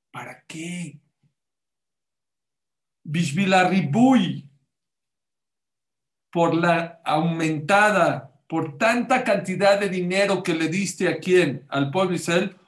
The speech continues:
Ugram Shasuet Aigel. Eso es lo que provocó que hagan hecho el becerro de oro. ¿Y por qué Hashem quería que tenga dinero el pueblo Israel? ¿Por qué?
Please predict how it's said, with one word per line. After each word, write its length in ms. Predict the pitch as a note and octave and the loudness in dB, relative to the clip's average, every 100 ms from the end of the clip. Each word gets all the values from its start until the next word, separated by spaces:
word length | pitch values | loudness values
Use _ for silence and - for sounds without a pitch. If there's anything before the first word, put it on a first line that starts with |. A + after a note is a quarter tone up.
| _ - | _ 2
Ugram 460 | D#4+ F4 C4 A#3 | 6 6 6 4
Shasuet 480 | G3+ G3 F3 F#3 E3+ | 2 0 -2 -2 0
Aigel. 580 | D3 C#3 C3 A#2+ G#2+ - _ _ _ _ _ _ _ _ _ _ _ _ _ _ _ _ _ _ _ | 0 -2 -4 -6 -8 -16 _ _ _ _ _ _ _ _ _ _ _ _ _ _ _ _ _ _ _
Eso 400 | B3+ D4+ - D#4 | 4 6 6 2
es 60 | C#4 | 0
lo 100 | C4 | 0
que 140 | G#3+ | -2
provocó 640 | F3+ F3+ E3+ - G3 G3 - | -2 -4 -4 -4 -4 -4 -6
que 100 | E3+ | -8
hagan 360 | E3+ E3 E3 - | -8 -8 -12 -8
hecho 520 | D#3 D3+ D#3+ D3+ - | -8 -8 -10 -12 -12
el 160 | D3 C3+ | -10 -10
becerro 560 | B2+ B2 C#3+ C#3+ C3+ | -10 -12 -12 -10 -12
de 120 | B2 | -14
oro. 360 | A#2+ A#2 A2+ _ _ _ _ _ - | -14 -14 -16 _ _ _ _ _ -10
¿Y 100 | F3+ | -8
por 160 | E4 | -8
qué 100 | - | -8
Hashem 240 | G3+ G#3+ F#3 | -8 -8 -8
quería 280 | F3 E3 D3+ | -8 -10 -12
que 100 | - | -12
tenga 280 | D3 D3 | -10 -8
dinero 320 | D3 C3+ C#3 C#3 | -8 -8 -6 -8
el 80 | |
pueblo 240 | C#3 C3+ C3 | -8 -10 -12
Israel? 440 | B2 C#3 C3+ D#3 - | -14 -16 -16 -16 -16
¿Por 200 | - D3 | -12 -12
qué? 300 | D#3+ D#3 C#3+ | -10 -12 -14